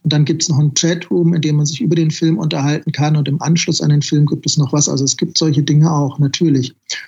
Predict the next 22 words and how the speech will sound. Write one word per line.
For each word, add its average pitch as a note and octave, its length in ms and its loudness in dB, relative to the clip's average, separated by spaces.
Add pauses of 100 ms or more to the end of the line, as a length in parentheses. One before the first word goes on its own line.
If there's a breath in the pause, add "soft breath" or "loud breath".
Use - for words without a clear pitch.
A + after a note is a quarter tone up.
(400 loud breath)
Und E3 260 2
auch D#3+ 220 0
als D#3 240 0
Verband D#3+ 600 0
sind F#3 320 0
wir F3 120 0
schon D#3+ 300 0
länger D#3+ 400 0
dabei, E3+ 640 -2
uns, E3 420 0 (120)
ähm, D3 560 2 (840)
zu - 200 0
überlegen, F#3+ 1080 0
ähm, D#3 480 0
in D3 160 -2
welche E3 320 -2
Richtung E3 320 -2
wir D#3+ 140 0
ein D#3 100 0
Internetportal E3 840 0
aufbauen, E3 640 0
das, D#3 320 -2